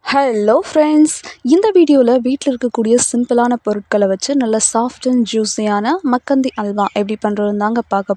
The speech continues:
போறோம். இது சாப்பிட்றதுக்கு ரொம்பவே சாஃப்டா இருக்கும், நல்ல ஜூஸியா இருக்கும், திரும்ப திரும்ப சாப்பிட்டுக்கிட்டே இருக்கலாம் போல இருக்கும். So, இந்த டேஸ்டியான ஸ்வீட் ரெசிபி எப்படி பண்றதுன்னு தான் இந்த வீடியோல பார்க்க போறோம். வாங்க வீடியோக்குள்ள போலாம்.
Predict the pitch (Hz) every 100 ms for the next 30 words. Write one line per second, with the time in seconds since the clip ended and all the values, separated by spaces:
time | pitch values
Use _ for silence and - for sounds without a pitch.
0 | - 208 277 - - - 233 247 269 311
1 | 294 254 233 226 226 208 214 220 233 -
2 | 208 202 - 208 202 - 262 294 202 208
3 | 196 185 220 233 - 226 214 208 - 294
4 | 311 240 247 226 233 240 - 202 202 220
5 | - 233 214 - 202 202 196 196 196 190
6 | 233 370 - - - 311 285 262 294 320
7 | - 285 247 247 - 240 233 202 196 208
8 | - 208 - 196 208 202 196 202 196 202
9 | 277 - 220 202 196 202 202 202 208 202
10 | 208 - 220 349 - - - 269 285 294
11 | 277 277 285 277 269 262 269 269 269 269
12 | 269